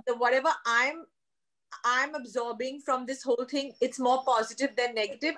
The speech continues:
I've actually not looked at the negative side because my mind, what you can't see, what you don't hear cannot bother you. So I'm loving this little bubble I'm in.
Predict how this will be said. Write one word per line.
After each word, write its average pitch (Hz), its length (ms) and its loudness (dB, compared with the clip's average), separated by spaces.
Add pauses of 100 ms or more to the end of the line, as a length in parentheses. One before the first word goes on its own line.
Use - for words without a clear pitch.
(160)
I've 262 140 0
actually 285 380 -2
not 240 260 0
looked 240 220 -2
at 254 100 -4
the 254 60 -2
negative 233 440 -4
side 233 140 0 (580)
because 240 160 2 (480)
my 247 220 4
mind, 262 140 -2 (360)
what 247 200 0
you 277 100 2
can't 254 380 2
see, 277 200 -4
what 254 200 0 (220)
you 220 80 6
don't 240 200 0
hear 240 340 0 (200)
cannot 220 300 -2
bother 180 280 -2
you. 196 380 -6
So 220 400 0 (440)
I'm 269 300 0 (180)
loving 240 360 0
this 269 180 -12
little 240 240 -10
bubble 202 300 0
I'm - 540 -10
in. 233 120 -10